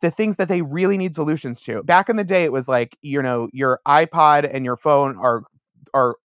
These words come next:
hurtling towards each other. They needed a solution to the problem, which was to combine the two. And they did, and they nailed it. They knocked it out of the park. It changed the world. Right now, the climate and our politics and the economy are, are running,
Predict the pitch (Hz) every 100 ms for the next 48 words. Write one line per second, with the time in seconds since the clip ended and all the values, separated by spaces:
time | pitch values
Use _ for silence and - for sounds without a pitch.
0 | - - 202 196 185 180 156 151 143 127
1 | 131 123 120 - _ 143 160 180 160 156
2 | 151 156 139 135 131 127 123 123 123 117
3 | 127 113 123 123 120 123 117 113 113 107
4 | 131 123 117 143 160 151 120 117 117 135
5 | 143 135 113 117 127 135 139 135 139 135
6 | - 127 139 123 127 107 73 _ _ _
7 | 143 180 220 180 196 226 _ _ 147 156
8 | - 156 160 208 233 - _ 151 143 143
9 | 151 170 147 156 190 220 226 - 139 135
10 | - _ 143 139 143 - 143 180 220 220
11 | 147 135 - _ _ _ _ 151 139 131
12 | 151 175 180 185